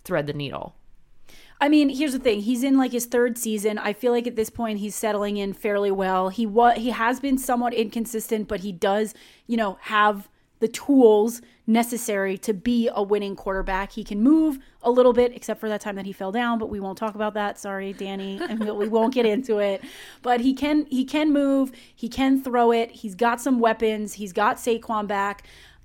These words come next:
Speaker 2: I don't know. I mean, this team, this team to me really should be, you know, a-, at the top of this division and definitely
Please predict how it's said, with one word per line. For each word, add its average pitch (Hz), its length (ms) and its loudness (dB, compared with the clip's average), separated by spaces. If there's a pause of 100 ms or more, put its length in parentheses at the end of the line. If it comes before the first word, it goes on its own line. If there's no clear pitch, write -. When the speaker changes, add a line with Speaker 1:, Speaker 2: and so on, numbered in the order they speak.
Speaker 2:
I 262 140 -2
don't 403 120 0
know. 311 340 4
I 226 100 2
mean, 254 380 2
this 269 260 -6
team, 302 520 2
this 262 160 -4
team 269 220 2
to 262 100 -6
me 247 140 2
really 220 260 4
should 208 220 -4
be, 208 340 -8
you 208 80 -4
know, 180 280 -6
a-, - 260 -6
at 190 100 -6
the 196 80 -10
top 196 220 -4
of 190 40 -12
this 185 100 -12
division 180 380 -10
and 180 220 -10
definitely 208 640 0